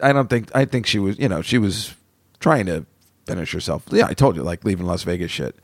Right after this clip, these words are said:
It would have ended the same, just would have ended here, and then I would have been somehow indicted or something. Like, "Well, what did you do?" And I'm like, "I didn't do nothing." I, yeah, I don't think there's any way to win, but I tried.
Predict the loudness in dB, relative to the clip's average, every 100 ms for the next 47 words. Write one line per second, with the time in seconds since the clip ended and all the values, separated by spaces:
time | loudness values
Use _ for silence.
0 | -20 -20 -20 -20 -10 2 4 6 4 4
1 | 0 2 2 2 0 -2 2 2 2 2
2 | 0 2 4 4 4 0 -8 -8 -6 -2
3 | 0 0 -2 -4 -4 -2 -2 0 0 0
4 | -2 -8 -20 -20 _ -6 -2 0 0 2
5 | 0 0 -2 -2 -4 -4 -8 -8 -12 -12
6 | -8 -4 0 0 0 0 4 4 2 -2
7 | -2 -2 0 0 2 0 0 -2 -2 -2
8 | -2 -4 -12 _ _ _ _ _ _ _
9 | _ _ _ _ _ 0 4 6 4 0
10 | -4 -2 -2 -2 -4 -4 -6 -8 -4 0
11 | 2 4 4 6 2 -6